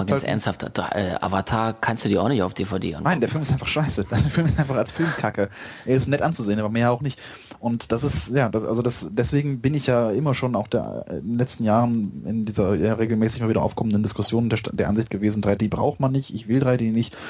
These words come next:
Speaker 1: ähm, es wird wieder vergehen. Und filmhistorisch betrachtet gibt die Filmgeschichte uns zum-, mir zumindest recht darin, äh, oder dir ja auch, äh, recht darin, dass es ein Modephänomen ist.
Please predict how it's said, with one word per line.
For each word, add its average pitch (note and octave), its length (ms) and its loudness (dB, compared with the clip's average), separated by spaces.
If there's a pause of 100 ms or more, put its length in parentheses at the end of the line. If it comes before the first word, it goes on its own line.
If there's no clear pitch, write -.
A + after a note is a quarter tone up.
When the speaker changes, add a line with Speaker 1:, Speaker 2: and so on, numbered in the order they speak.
(240)
Speaker 1:
ähm, G#2+ 400 2 (400)
es G#2 220 0
wird A2+ 140 2
wieder A2+ 140 4
vergehen. F#2 480 -2 (100)
Und F#2+ 320 -4 (240)
filmhistorisch B2 640 2
betrachtet C3 560 0 (460)
gibt A#2 220 -2
die A2 100 -8
Filmgeschichte A#2+ 600 0
uns A2 240 -4
zum-, G#2 240 -2
mir A2 120 2
zumindest G#2 300 0
recht F#2 320 0
darin, D3+ 340 0 (120)
äh, - 180 -12
oder G#2 220 -2
dir G#2 180 2
ja G2 80 4
auch, G#2 260 2
äh, G#2 580 0
recht A2+ 220 0
darin, A2+ 200 0
dass G#2 160 -2
es - 160 -6
ein G2 180 0
Modephänomen G#2+ 680 2
ist. - 240 -2